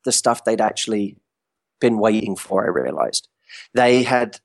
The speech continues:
so much advice from magazines and books and all sorts of other places, friends, family, that really had just tried to give them more pop psychology on themselves.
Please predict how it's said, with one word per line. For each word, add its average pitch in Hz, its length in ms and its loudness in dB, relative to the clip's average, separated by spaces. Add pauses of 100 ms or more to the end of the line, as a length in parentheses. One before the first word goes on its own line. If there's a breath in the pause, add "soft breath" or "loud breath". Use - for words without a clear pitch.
(100)
so - 640 2
much - 540 -2 (160)
advice 104 680 -2 (120)
from 104 500 0
magazines 120 1000 -2
and 98 340 -10
books - 800 0
and 110 400 0 (300 loud breath)
all 143 160 4
sorts 131 360 4
of 120 100 2
other 123 200 4
places, 110 460 -2
friends, 135 440 0
family, 127 680 0 (220 loud breath)
that 139 240 4 (100)
really 180 500 2
had 139 200 -2
just - 280 -4 (340)
tried 143 360 -2
to 139 80 -6
give 139 200 -4
them 131 120 0
more 127 300 4
pop - 240 -2
psychology 117 600 0
on 107 140 -2
themselves. - 680 -4